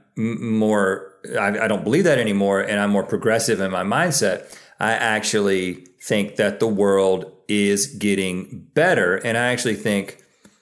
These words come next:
if you read Steven Pinker's, uh, latest book, I think the facts are on the side of it. Actually, even though it seems more chaotic and you're getting a lot more information that makes it se-, even right now with riots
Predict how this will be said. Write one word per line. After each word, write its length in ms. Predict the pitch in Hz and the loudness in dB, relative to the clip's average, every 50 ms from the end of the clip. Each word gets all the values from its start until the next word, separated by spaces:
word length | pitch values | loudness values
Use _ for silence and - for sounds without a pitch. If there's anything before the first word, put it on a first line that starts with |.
| _ _ | _ _
if 80 | - - | -6 -2
you 80 | 120 | 0
read 180 | 120 123 120 - | 0 0 2 0
Steven 380 | - - 127 117 104 107 101 101 | 0 0 0 0 0 0 0 0
Pinker's, 600 | - - 107 - 107 101 98 92 - - - - | 0 -2 0 0 2 0 2 0 -2 -6 -4 -2
uh, 340 | 101 95 90 87 85 85 - | -2 0 0 0 0 -2 0
latest 380 | 98 95 95 95 95 - - - | 0 0 2 2 0 -2 -2 0
book, 400 | 101 95 95 - - - - - - - - _ _ - | 0 0 0 -2 -4 -10 -18 -20 -20 -20 -20 _ _ -4
I 80 | 104 | -2
think 280 | 131 127 113 101 - - | -2 -2 -2 -2 -4 -6
the 120 | 98 87 | -6 -6
facts 440 | - - 147 123 110 101 - - - | -2 -2 0 0 0 0 -2 -2 0
are 120 | 107 104 | 0 2
on 140 | 101 95 92 | 2 0 0
the 60 | - | -2
side 380 | - - 123 113 104 98 92 87 | -2 0 0 2 2 2 2 2
of 180 | 90 90 87 - | 0 0 0 0
it. 160 | - 107 - | -2 -2 0
Actually, 560 | - 123 117 117 - - - 110 101 98 98 | 0 -2 -2 -2 -2 -2 -2 0 2 2 0
even 260 | 101 117 113 117 110 110 | 0 -2 -2 0 0 2
though 100 | 107 95 | 2 0
it 120 | 90 - | 0 0
seems 280 | - 160 185 190 147 143 | 0 2 2 2 4 2
more 140 | 123 107 | 2 0
chaotic 560 | - - 113 104 101 98 95 95 92 92 - - | 0 0 0 2 2 2 2 2 0 -2 -2 -2
and 120 | 95 98 | -2 -2
you're 120 | 101 104 | 0 0
getting 280 | 101 101 131 131 123 113 | 0 0 0 0 0 0
a 40 | 107 | 0
lot 200 | 117 123 120 110 | 0 0 0 0
more 140 | 117 113 110 | 0 -2 -2
information 520 | 104 - 101 107 117 127 120 - 113 104 | 0 0 0 0 0 0 0 -2 -2 -2
that 80 | 101 98 | 0 0
makes 240 | 107 110 104 - | -2 -2 -2 -4
it 100 | - - | -4 -4
se-, 140 | - - 147 | -4 -4 -2
even 220 | 127 139 139 - 113 | -2 0 0 0 0
right 200 | 110 104 92 95 | 0 -2 0 0
now 420 | 123 170 180 131 107 95 92 - - - - - - - - _ | 0 0 2 2 0 0 -2 -4 -8 -14 -20 -20 -20 -20 -12 _
with 160 | - 101 95 95 | -4 -4 0 2
riots 560 | 113 120 123 120 117 117 123 - - - | 2 2 4 2 0 0 -2 -4 -6 -6